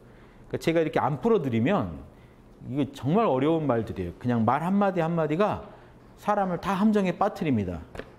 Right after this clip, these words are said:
저는 좀 못마땅해요. 이런 친절하게 좀 설명해 주시지.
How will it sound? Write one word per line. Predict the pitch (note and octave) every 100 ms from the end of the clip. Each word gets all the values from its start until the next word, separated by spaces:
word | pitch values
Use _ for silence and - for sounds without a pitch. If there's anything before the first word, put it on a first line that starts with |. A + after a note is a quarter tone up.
| - - -
저는 | - D#3 D#3+ C#3
좀 | C#3+
못마땅해요. | C3+ E3 D#3 D#3 C3+ B2+ F#2+
이런 | G2 G#2 F2+
친절하게 | - G#3+ G#3+ G#3 F#3+ D#3+
좀 | C#3+
설명해 | C#3 F3 E3+ D#3+ C3
주시지. | A2 - - F#2